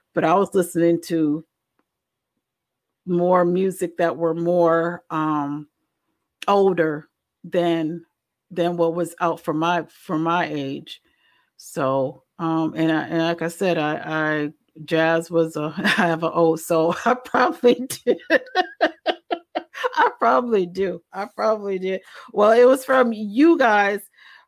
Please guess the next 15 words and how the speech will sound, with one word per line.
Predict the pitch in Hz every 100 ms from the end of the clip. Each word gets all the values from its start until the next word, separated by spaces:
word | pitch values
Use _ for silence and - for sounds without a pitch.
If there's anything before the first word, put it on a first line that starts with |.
| -
from | 208
my | 214 214
aunties | 226 254 262 277 254 233
and | 233 220
mom | 226 233 226 214
and | 202
them. | 202 196 185
Eh, | 185
you | 156 185 202
know, | 196 185
we | 185 220
come | - 233
from | 233 226
a, | 208
um, | - 190 190 185 180